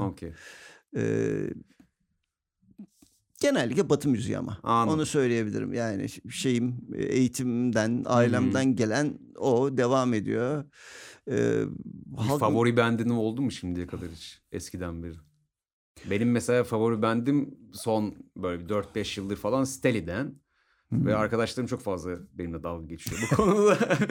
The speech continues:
Speaker 1: "Sen zaten yaşlıydın, iyice bulmuşsun yani." falan kendine diye.
Speaker 2: Vay işte ne bileyim, Massive Attack severim.
Speaker 1: Ha,
Speaker 2: Ne
Speaker 1: süper.
Speaker 2: bileyim yani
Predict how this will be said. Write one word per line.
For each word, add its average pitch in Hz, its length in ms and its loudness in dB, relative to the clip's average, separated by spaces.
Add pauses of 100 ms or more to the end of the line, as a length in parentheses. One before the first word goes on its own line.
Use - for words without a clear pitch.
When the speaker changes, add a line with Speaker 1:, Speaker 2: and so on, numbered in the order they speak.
(340)
Speaker 1:
"Sen 131 160 4
zaten 127 220 6
yaşlıydın, 107 640 2
iyice 104 320 2
bulmuşsun 101 460 -4
yani." 95 320 -6
falan 98 300 -4
kendine 95 440 -6
diye. 90 120 -6
Speaker 2:
Vay - 240 -8
işte - 280 -6
ne 143 120 0
bileyim, 131 280 0
Massive 147 360 2
Attack 147 260 0
severim. 123 600 2
Speaker 1:
Ha, 135 200 4
Speaker 2:
Ne 117 60 0
Speaker 1:
süper. 131 180 0
Speaker 2:
bileyim 139 260 2
yani 127 420 2